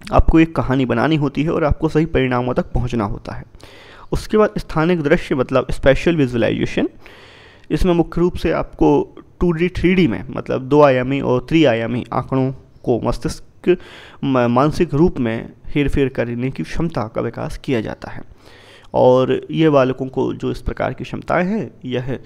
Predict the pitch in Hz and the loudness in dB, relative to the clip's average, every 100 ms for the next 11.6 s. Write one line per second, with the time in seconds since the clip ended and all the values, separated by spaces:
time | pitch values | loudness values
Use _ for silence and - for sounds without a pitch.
0 | - - - 131 135 131 131 135 131 123 | -16 -20 -18 -2 2 2 2 2 2 0
1 | 123 120 127 127 120 120 - 123 - 127 | -2 -2 -2 -2 -2 -6 -6 -8 -4 0
2 | 127 127 127 127 - 190 233 190 - 151 | 0 0 -2 -2 -2 -2 0 2 2 4
3 | 135 135 127 127 120 107 135 135 127 123 | 2 0 -2 0 0 -2 2 2 2 -2
4 | 131 127 120 117 120 120 127 143 160 120 | -4 -2 -2 -2 -2 -2 -2 -2 -2 -2
5 | 107 113 - 127 117 113 120 - 110 113 | -6 -10 -10 -8 -6 -4 -4 -4 -10 -8
6 | 185 143 120 - - - - - - - | -4 -4 -6 -10 -14 -10 -8 -6 -8 -10
7 | _ _ _ _ - - _ - - - | _ _ _ _ -20 -20 _ -20 -20 -20
8 | - - - _ - - - - - - | -20 -20 -20 _ -20 -20 -20 -20 -20 -12
9 | 170 214 226 - 131 123 120 - 139 143 | -8 -8 -8 -6 -4 -2 -4 -4 -4 -4
10 | - 127 107 - - - 156 143 123 123 | -6 -12 -12 -12 -14 -16 -16 -12 -10 -6
11 | 147 143 139 - 147 127 | -6 -6 -8 -4 -2 -2